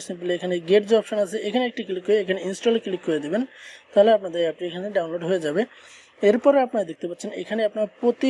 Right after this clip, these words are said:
ফ্রেন্ডকে ইনভাইট করার জন্য একশো উনিশ টাকা আঠারো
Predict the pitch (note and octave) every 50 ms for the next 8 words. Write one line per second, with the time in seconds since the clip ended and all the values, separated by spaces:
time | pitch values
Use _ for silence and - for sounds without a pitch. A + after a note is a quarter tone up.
0 | B3 - - - G#3 G3+ A3 A3 - - A#3+ - - F#3+ G3+ A3 A3+ G#3+ A#3+ C4
1 | C4+ B3 - - A#3 F#3+ F#3 - - D#3+ D#3 F3 G#3 A#3 _ - _ _ _ -
2 | F3+ F3 - - - B3 - - G3+ G#3 G3 - - - G3+ G#3 G#3 - - E3
3 | - - G3 G#3